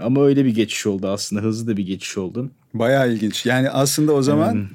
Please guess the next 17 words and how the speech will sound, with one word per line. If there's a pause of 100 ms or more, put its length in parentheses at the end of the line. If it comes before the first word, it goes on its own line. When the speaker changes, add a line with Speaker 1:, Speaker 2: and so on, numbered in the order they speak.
Speaker 2:
küçüklükte
zaten
motor
sporlarıyla
bir
alaka, (440)
bayağı
bir
başarılar
var. (580)
O
arada
Speaker 1:
Hı
hı.
Speaker 2:
bir
e-spor, (160)
e,